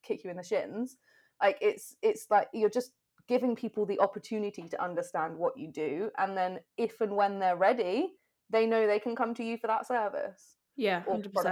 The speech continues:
Speaker 1: product.
Speaker 2: So to make this episode actually valuable for somebody that's listening, how can we <laughs> help people kind of get over that ickiness? 'Cause I think for me, with my clients, so I had this with one of my, uh, mini mentor people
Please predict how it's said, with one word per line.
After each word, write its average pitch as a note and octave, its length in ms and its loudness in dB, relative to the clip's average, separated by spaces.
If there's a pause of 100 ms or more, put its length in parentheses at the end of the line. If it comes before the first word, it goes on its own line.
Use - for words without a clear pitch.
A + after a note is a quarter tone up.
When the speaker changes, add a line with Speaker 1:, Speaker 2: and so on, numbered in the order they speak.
(120)
Speaker 1:
product. - 60 -20 (560)
Speaker 2:
So A#3 160 4
to A#3 160 2
make C4+ 220 6
this B3 160 -2
episode A3 380 2
actually G3 420 0
valuable F3+ 420 -2
for D#3 140 -14
somebody E3 300 -10
that's C3+ 180 -12
listening, D3+ 480 -12
how A3 560 4 (100)
can G#3 160 -4
we F#3+ 140 2
<laughs> - 0 -
help D4+ 420 6
people A3+ 520 4 (340)
kind F#3+ 220 2
of F#3 220 -6
get - 180 6
over F#3 340 2
that D#3+ 220 0
ickiness? F3+ 580 -8
'Cause G#3+ 140 0
I B3+ 80 6
think C#4 320 -2
for B3+ 80 -2
me, F#3+ 480 2 (420)
with A3+ 380 4
my A3+ 280 4
clients, E3 540 -2
so G3 220 2
I G#3+ 100 8
had B3+ 160 4
this G#3+ 160 -4
with F#3+ 160 -2
one F#3+ 120 0
of G3+ 60 -2
my, F3 280 -2 (160)
uh, E3+ 260 2
mini F3+ 200 -2
mentor F3 540 -4 (580)
people D3+ 440 -12